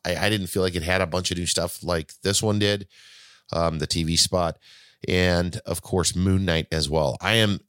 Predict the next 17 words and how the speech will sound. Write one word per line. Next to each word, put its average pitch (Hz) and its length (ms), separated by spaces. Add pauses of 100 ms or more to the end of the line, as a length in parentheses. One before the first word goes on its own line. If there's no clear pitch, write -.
extremely 98 480
excited 87 340
for 76 160 (100)
both. 117 500 (140)
Uh, 85 60
I 87 320
will 82 200
try 98 420
to 90 60
make 85 160
it 80 80
to 67 60
theater 78 340
to 69 80
see 78 220
Batman, 71 720
uh, 71 460